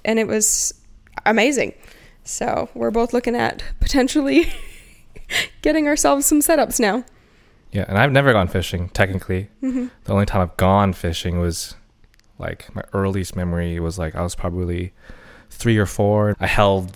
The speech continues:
Speaker 2: the, the net once, and I don't, I can't even remember if he caught it or not. And it's funny because we brought a trailer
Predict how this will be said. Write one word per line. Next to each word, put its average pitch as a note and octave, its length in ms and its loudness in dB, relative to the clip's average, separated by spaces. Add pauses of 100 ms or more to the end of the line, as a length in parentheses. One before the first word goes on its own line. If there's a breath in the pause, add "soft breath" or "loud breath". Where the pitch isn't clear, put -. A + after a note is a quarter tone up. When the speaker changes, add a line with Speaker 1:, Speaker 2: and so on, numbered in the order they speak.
Speaker 2:
the, F#2 520 -6
the G2 100 0
net F#2+ 380 2
once, F#2+ 560 -2
and F#2+ 120 -6
I G2 40 2
don't, B2 200 2
I A2+ 60 -2
can't C3 280 2
even G#2+ 180 0
remember F#2+ 240 0
if - 80 -8
he F2+ 100 -8 (120)
caught F2 280 -2
it E2 100 -6
or D#2+ 80 -8
not. D#2 280 -10 (600 soft breath)
And F#2+ 140 -4
it's - 100 -4
funny C3 180 4
because G2 360 0
we G#2 80 0
brought A#2 160 4
a A2 60 2
trailer G#2 440 0